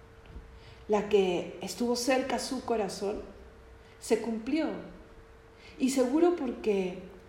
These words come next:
procuró el tener un corazón limpio, limpio.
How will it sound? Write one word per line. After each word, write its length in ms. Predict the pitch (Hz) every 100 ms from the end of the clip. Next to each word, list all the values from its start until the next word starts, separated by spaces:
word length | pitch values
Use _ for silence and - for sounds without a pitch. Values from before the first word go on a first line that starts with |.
| - -
procuró 480 | 226 220 - 208 247
el 120 | 269
tener 240 | 262 226 240
un 120 | 233
corazón 520 | 233 202 190 220 214
limpio, 440 | 214 214 185 165 160 151 - - - - - - - -
limpio. 360 | 233 - -